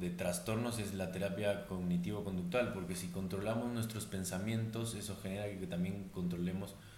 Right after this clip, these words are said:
o, o cambien nuestras acciones y viceversa. Entonces, em, es, es muy imper-, es muy importante ser, ser consciente, aceptar nuestros pensamientos, ser sincero,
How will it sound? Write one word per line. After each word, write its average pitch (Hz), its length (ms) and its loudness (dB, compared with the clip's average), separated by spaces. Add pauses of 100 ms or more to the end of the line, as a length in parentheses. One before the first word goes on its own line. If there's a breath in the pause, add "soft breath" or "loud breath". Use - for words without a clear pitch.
(200 loud breath)
o, 95 100 0
o 87 420 0
cambien 101 440 2
nuestras 90 320 -4
acciones 95 580 -2 (640 loud breath)
y 92 100 0
viceversa. 101 680 2
Entonces, 110 880 0 (480)
em, 92 800 -4 (440 loud breath)
es, 113 260 2
es 120 180 4
muy 139 180 4
imper-, 113 400 2
es 117 180 2
muy 139 140 2
importante 110 560 2
ser, 107 340 0
ser 110 200 0
consciente, 110 1040 0 (200 loud breath)
aceptar 110 800 4
nuestros 107 320 0
pensamientos, 101 840 0
ser 92 200 0
sincero, 120 720 2